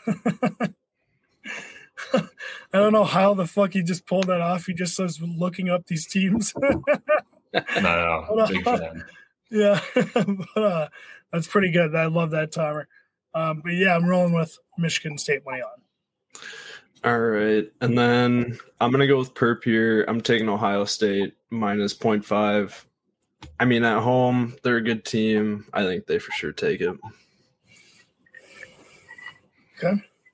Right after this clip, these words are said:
Speaker 1: Next one up here, Bemidji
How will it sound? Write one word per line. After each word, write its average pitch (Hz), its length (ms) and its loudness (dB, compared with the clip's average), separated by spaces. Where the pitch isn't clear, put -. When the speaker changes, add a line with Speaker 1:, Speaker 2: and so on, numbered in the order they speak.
Speaker 1:
Next 214 380 -2
one 240 180 2
up 233 280 2
here, 247 460 0
Bemidji 220 840 0